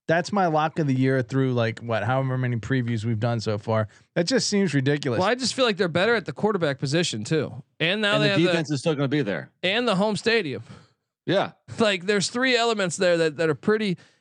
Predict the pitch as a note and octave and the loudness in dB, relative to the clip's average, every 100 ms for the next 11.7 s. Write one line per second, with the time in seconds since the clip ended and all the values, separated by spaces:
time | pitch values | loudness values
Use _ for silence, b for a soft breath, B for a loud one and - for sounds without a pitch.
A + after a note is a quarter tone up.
0 | _ D#3+ G#3 G3 G3 F#3+ F#3 F3 F3+ E3+ | _ 0 0 0 2 2 2 2 0 2
1 | E3+ E3+ D#3 D#3+ F3+ D#3+ E3 D#3+ D#3+ D#3+ | 2 2 2 0 -2 -2 -6 -2 -2 0
2 | F3 F3+ F3+ F#3+ F3 F3 F3+ E3 D3 - | 0 0 0 0 0 -2 0 0 -2 0
3 | C#3+ C3 - F3+ F3 D#3 D#3 D3 B2 F#2 | -2 -2 -2 0 2 2 2 2 -2 -6
4 | F#2+ - E3+ F3+ F3 E3 F3 E3+ C#3+ F3 | -8 -6 0 2 2 0 0 0 0 0
5 | F3 D#3+ D#3 D#3+ D#3+ F3+ F3 - D4+ F3 | 2 0 0 -2 -2 -2 -2 0 0 0
6 | B2+ G#3+ A3 A#3+ A#3 - C#3 F#2 - A3+ | -2 -2 0 -2 -2 -2 -4 -2 -2 -2
7 | E3+ - B2 A#2 b b - A2 G3+ A#3+ | -2 -2 -2 -4 b b -6 0 0 0
8 | E3+ G#3+ A3+ F#3+ A#3+ E3+ D3+ E3 E3 D#3 | 0 0 2 4 2 2 0 0 0 -2
9 | C#3 _ _ _ - D3+ F3+ F3+ G3 E3+ | -6 _ _ _ -14 -6 -4 -4 -6 -6
10 | D3 A3+ F3 - E3+ - C3+ A#2+ A2 A2 | -4 -2 -2 0 -2 -2 -2 -2 -2 -2
11 | C3 C#3 C3 - B2 A#2 A2+ | 0 2 -2 -2 -2 -2 -4